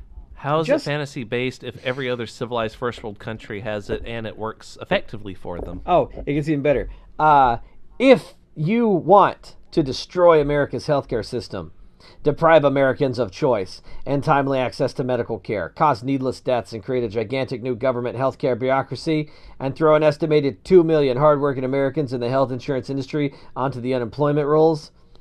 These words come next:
Speaker 2: well, you're in luck, 'cause Warren's got a plan for that. So, wait.
Speaker 1: Nah, not gonna cry a tear for people in the insurance industry
Speaker 2: Yeah, are
Speaker 1: losing
Speaker 2: we
Speaker 1: their
Speaker 2: worried
Speaker 1: jobs?
Speaker 2: about the insurance industry jobs now?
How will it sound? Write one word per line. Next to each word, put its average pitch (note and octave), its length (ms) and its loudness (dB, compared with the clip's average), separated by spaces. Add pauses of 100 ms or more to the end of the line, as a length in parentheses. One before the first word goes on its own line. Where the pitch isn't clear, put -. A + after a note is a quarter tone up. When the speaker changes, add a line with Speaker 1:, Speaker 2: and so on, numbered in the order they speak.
Speaker 2:
well, B2 180 2
you're B2+ 200 2
in D3 100 2
luck, B2+ 240 2 (160)
'cause G#2+ 160 -8
Warren's A2+ 300 -2
got B2+ 160 0
a B2+ 40 0
plan A2+ 260 -6
for G#2 140 -8
that. F#2+ 280 -6 (240)
So, A3+ 360 4
wait. D3 300 6
Speaker 1:
Nah, A#2 220 0 (100)
not F3+ 320 2
gonna F#3+ 160 -2
cry F3 240 4
a C#3 120 2
tear C3+ 340 -4
for C3 120 -8
people B2 320 -8
in A2 60 -6
the G#2+ 80 -6
insurance G#2+ 480 -8
industry F3+ 220 -4
Speaker 2:
Yeah, D4 240 6
are C4+ 160 6
Speaker 1:
losing F4 100 6
Speaker 2:
we C#5 80 8
Speaker 1:
their C5 180 10
Speaker 2:
worried B4+ 260 12
Speaker 1:
jobs? A#4+ 100 8
Speaker 2:
about G#4+ 240 4
the F4+ 160 8
insurance D#4+ 640 0
industry A4 560 0
jobs A4+ 460 6
now? B4+ 420 2